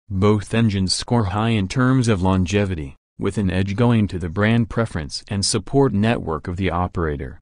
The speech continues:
Technology integration is another area where both engines shine. The D D sixteen is part of Detroit Connect,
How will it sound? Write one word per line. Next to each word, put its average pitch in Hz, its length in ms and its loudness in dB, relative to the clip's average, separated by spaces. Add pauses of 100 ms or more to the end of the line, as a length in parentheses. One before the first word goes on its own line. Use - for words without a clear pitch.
(140)
Technology 104 680 0
integration 110 640 2
is 101 160 2
another 123 340 2
area 120 320 2
where 110 200 2
both 104 280 0
engines 110 380 0
shine. 95 480 -4 (160)
The 104 300 0
D 120 240 4
D 110 220 2
sixteen 131 580 0
is 110 120 2
part 135 320 0
of 113 160 0
Detroit 98 640 -2
Connect, 98 560 -2